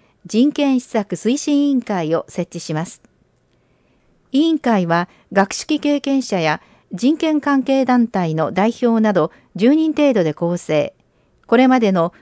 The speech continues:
人権・童話行政の検証を行い、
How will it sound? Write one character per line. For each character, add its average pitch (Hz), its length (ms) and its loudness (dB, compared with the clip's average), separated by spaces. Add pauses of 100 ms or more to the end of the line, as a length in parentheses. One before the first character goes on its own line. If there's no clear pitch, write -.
(140)
人 220 260 4
権・ 226 420 0
童 226 220 4
話 311 140 2
行 302 160 0
政 226 260 0
の 170 100 -4
検 247 260 0
証 233 280 -2
を 208 60 -6
行 208 120 -4 (160)
い、 190 160 -6